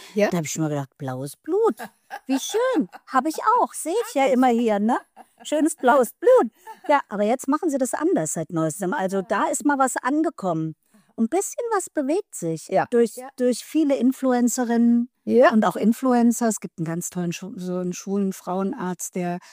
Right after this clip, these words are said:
Speaker 2: auf, äh, Insta da unwahrscheinlich tolle Aufklärung macht. Also durch diese Aufklärung von guten Influencerinnen passiert, glaub ich, viel.
Speaker 1: Ja.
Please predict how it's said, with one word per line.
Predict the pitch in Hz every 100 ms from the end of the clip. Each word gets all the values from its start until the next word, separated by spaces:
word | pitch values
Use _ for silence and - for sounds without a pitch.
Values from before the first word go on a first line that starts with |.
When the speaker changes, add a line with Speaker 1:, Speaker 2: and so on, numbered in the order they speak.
| _ _
Speaker 2:
auf, | 185 180 -
äh, | - 185 175 277
Insta | 196 180 - 175
da | 170 170
unwahrscheinlich | - 196 156 156 156 156 151
tolle | - 156 160
Aufklärung | 180 196 240 247 262 269
macht. | 269 285 - - -
Also | - 214
durch | 202 226 214
diese | 311 359 330
Aufklärung | 320 - - 302 285 277
von | 262 220 208
guten | 330 415 359
Influencerinnen | - 294 - 208 165 156 - 156 151 147 151 - _ _
passiert, | - 185 - 285 -
glaub | - 208 208
ich, | 202
viel. | - - 285 165 -
Speaker 1:
Ja. | 220 214